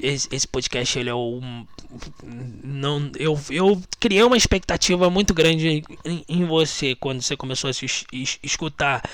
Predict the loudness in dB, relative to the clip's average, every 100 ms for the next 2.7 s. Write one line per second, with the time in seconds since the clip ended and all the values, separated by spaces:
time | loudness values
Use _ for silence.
0 | -12 -14 -14 -6 -4 0 0 0 -2 -8
1 | -8 -6 -6 -6 -2 -2 -2 -4 -4 -4
2 | -4 -2 0 2 0 -2